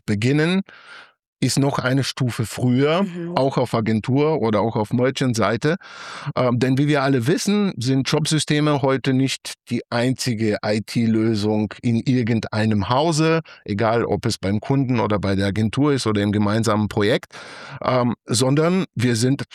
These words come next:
Speaker 1: in einem Konglomerat von bestehenden Systemen. Und besonders bei uns, bei Shopware, ähm, dadurch, dass wir eben offen sind und auf Open Source basieren, ähm,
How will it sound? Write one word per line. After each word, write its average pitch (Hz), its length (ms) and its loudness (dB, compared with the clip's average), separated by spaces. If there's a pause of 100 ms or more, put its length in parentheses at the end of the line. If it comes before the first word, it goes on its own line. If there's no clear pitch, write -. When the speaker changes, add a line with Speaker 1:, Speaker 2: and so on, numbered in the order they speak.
(320)
Speaker 1:
in 127 120 2
einem 120 280 0
Konglomerat 113 1000 0
von 135 640 0
bestehenden 120 580 0
Systemen. 110 520 -2 (480)
Und 127 160 0
besonders 151 540 2
bei 135 140 0
uns, 160 320 -2 (240)
bei 123 220 -2
Shopware, 160 560 2 (880)
ähm, 131 240 0
dadurch, 123 380 0
dass 131 160 -2
wir 127 120 0
eben 123 300 0
offen 139 320 0
sind 151 560 -2
und 123 300 -2 (420)
auf 120 200 -4
Open 127 300 0
Source 127 380 0
basieren, 151 600 2 (500)
ähm, 131 340 2